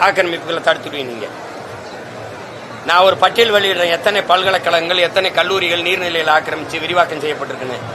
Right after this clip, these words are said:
இடிச்சிருவீங்களா? இடிப்பீங்களா? பாப்போம். இது குரல் இல்ல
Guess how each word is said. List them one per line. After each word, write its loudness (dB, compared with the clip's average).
இடிச்சிருவீங்களா? -4
இடிப்பீங்களா? -2
பாப்போம். -4
இது 2
குரல் 4
இல்ல 2